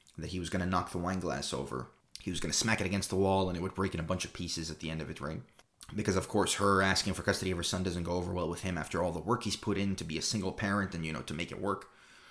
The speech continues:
And so they shoot the scene, he smacks the glass against the wall, of course it breaks into a bunch of pieces, but Meryl Streep did not know he was gonna do this.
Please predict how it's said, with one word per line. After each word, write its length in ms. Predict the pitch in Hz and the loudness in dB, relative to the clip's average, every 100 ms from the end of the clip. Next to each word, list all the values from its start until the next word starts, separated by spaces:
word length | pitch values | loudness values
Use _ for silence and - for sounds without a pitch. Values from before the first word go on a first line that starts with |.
| - _ - | -20 _ -4
And 240 | 90 90 | -2 0
so 480 | - 101 98 95 95 | 4 6 6 6 4
they 140 | 95 | 4
shoot 260 | 90 - - | 4 2 2
the 40 | |
scene, 440 | 104 135 123 117 113 | 2 4 4 4 2
he 180 | - 107 | 0 2
smacks 440 | - 113 113 - | 2 4 2 0
the 60 | 92 | 2
glass 260 | 104 107 | 2 4
against 200 | 95 98 | 2 2
the 80 | 98 | 2
wall, 340 | 95 98 95 90 | 4 4 2 0
of 140 | - | 0
course 200 | 110 104 | 2 2
it 80 | 92 | 2
breaks 200 | 95 - | -2 -2
into 160 | 95 92 | -2 0
a 40 | |
bunch 200 | 95 95 | 0 -2
of 60 | - | -2
pieces, 340 | 98 95 92 | -2 -2 -2
but 160 | 80 87 | -2 0
Meryl 180 | 104 95 | 2 2
Streep 220 | - 104 | 0 0
did 120 | 92 | 2
not 180 | 95 87 | 2 2
know 100 | 95 | 0
he 140 | 90 | 0
was 120 | 95 85 | 0 0
gonna 140 | 90 | 0
do 180 | 87 90 | 2 0
this. 320 | 85 - - | 0 -2 -6